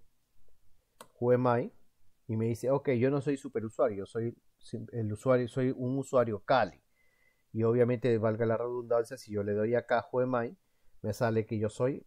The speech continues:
el admi-, tengo permisos de administrador o de superusuario, ¿no? Entonces aquí con esto sabremos que somos un Kali. En este caso, pues algo es un poco irrelevante, ya que, eh, estamos insertando nuestras mismas credenciales, ¿no?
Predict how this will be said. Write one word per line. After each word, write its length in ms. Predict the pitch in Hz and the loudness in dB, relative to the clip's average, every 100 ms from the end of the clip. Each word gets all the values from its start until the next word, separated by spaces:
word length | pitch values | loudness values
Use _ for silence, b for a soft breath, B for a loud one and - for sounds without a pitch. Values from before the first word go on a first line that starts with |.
| - | -10
el 160 | 107 | -6
admi-, 300 | 101 98 104 | -4 -6 -8
tengo 240 | - 117 120 | -4 -2 -2
permisos 420 | 113 117 110 117 | -2 -2 -4 -4
de 160 | 110 - | -4 -4
administrador 880 | 107 - 104 104 - 107 113 120 127 | -10 -12 -10 -10 -6 0 2 2 0
o 120 | 120 | -6
de 100 | 101 | -8
superusuario, 840 | - 101 98 95 90 - 110 95 90 - | -10 -16 -14 -12 -10 -4 -4 -4 -8 -18
¿no? 100 | 160 - _ b b b _ | -18 -20 _ b b b _
Entonces 240 | 113 117 | -6 0
aquí 260 | 117 180 180 | 0 0 2
con 180 | 170 170 | 6 8
esto 440 | 170 - 175 - - _ - | 6 6 0 0 -16 _ -20
sabremos 600 | - 131 127 151 147 147 | 0 4 8 8 8 2
que 100 | 131 | 0
somos 340 | 127 135 135 | 0 2 2
un 140 | 175 175 | 2 2
Kali. 500 | 240 214 180 269 - _ _ _ - | 8 8 6 0 -8 _ _ _ -20
En 140 | - 110 | -6 -4
este 180 | 113 139 | -2 2
caso, 300 | 143 135 127 | 4 2 -2
pues 160 | 120 | 0
algo 260 | 127 127 135 | 2 2 0
es 140 | 127 | -2
un 100 | 139 | -8
poco 400 | 135 139 139 123 | -8 -2 0 2
irrelevante, 720 | 131 135 143 139 139 143 139 | 2 2 4 6 6 4 0
ya 180 | 131 123 | -2 -2
que, 280 | - 120 98 _ _ _ _ _ - | 0 -2 -2 _ _ _ _ _ -18
eh, 200 | - - | -18 -16
estamos 340 | - 135 139 | -2 2 2
insertando 480 | 139 135 131 139 135 | 0 2 2 4 2
nuestras 340 | 131 123 120 120 | 2 0 -2 -6
mismas 260 | 127 131 | -4 -6
credenciales, 720 | - 117 110 - 175 127 92 | 0 0 0 2 4 6 2
¿no? 280 | 92 - 143 | -8 -8 -10